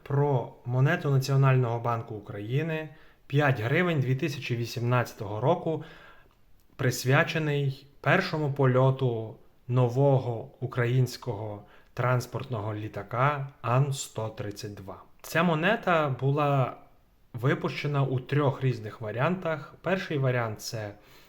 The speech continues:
монета Нейзельбер просто в капсулі. Друга монета, ось ця, яка перед вами, також Нейзельбер, але в колекційній подарунковій упаковці. І третя монета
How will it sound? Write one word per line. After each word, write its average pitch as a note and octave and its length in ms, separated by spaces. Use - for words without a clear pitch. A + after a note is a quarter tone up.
монета B2 500
Нейзельбер A2+ 680
просто A2+ 360
в G2+ 100
капсулі. D#3 640
Друга D#3+ 340
монета, B2 380
ось A2 240
ця, A2+ 140
яка G#2+ 260
перед G#2+ 280
вами, G#2 340
також A2 380
Нейзельбер, G#2+ 800
але G#2+ 440
в A2+ 320
колекційній B2 680
подарунковій A2+ 640
упаковці. F#3 680
І C#3 300
третя D#3+ 420
монета C#3 520